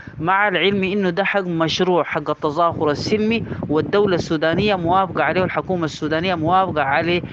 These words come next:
الحاجة دي، وقعت على اتفاقيات مع، آه، اتفاقيات المتعلقة بالحقوق المدنية بالنسبة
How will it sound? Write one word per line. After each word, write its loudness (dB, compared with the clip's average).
الحاجة 0
دي، 0
وقعت 0
على 0
اتفاقيات -2
مع، 2
آه، 2
اتفاقيات -2
المتعلقة 0
بالحقوق -2
المدنية 0
بالنسبة -2